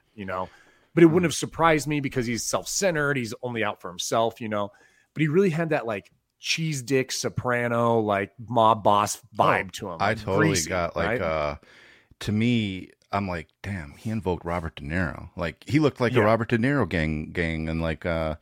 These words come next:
Speaker 3: you know, like, an old,
Speaker 1: Right.
Speaker 3: I don't know. He, he even looked like him a little bit.
Speaker 1: And I
Speaker 2: Yeah,
Speaker 1: had to,
Speaker 2: yeah.
Speaker 1: like, I was, I, I think I turned to my wife at one point in the movie and I was like, "Oh my God, like, I have to actively," and even, like, trying to look,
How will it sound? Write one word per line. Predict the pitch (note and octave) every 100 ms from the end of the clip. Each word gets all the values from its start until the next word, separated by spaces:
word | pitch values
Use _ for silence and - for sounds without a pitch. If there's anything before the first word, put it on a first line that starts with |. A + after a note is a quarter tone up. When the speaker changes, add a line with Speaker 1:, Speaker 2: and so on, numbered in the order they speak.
| - - -
Speaker 3:
you |
know, | F2+
like, | E2+
an |
old, | F2+ F#2 F#2 F2 - _ _ - - - _ - _ -
Speaker 1:
Right. | B2+ A#2
Speaker 3:
I | G#2
don't | G2
know. | G2+ F2+
He, | B2+ C#3
he | C3 D3 C#3 D3+
even | D3 C#3+ G#2+
looked | D3 -
like | D2+
him | D#2
a | D2+
little | D2
bit. | C#2+ D2+ - - _ - -
Speaker 1:
And | E3
I | G#3
Speaker 2:
Yeah, | C4+
Speaker 1:
had | B3
to, |
Speaker 2:
yeah. | A3+
Speaker 1:
like, | E3+ - - -
I | C3
was, | F3+ F3
I, | D3+ D3+
I |
think | B2+ G3
I | G#3
turned | - D#3
to |
my | A#2+
wife | G#2 G#2 A2+
at | G2
one | G2 F#2+
point | A2 G2
in | F#2
the |
movie | F#2 F2
and | F2+
I |
was | F2+
like, | F2 -
"Oh | B2+
my | D3+ G2
God, | - G2+ E2+
like, | F2 E2+ _ _ _ -
I | B2+
have | D#3 A3
to | - - A2
actively," | A#2+ C3+ D#3 C3 C3
and | B2
even, | E3 F3+ F#3
like, | B2
trying | - - - A2 C3 D#3
to | C3+
look, | G#2+ G#2+ D3+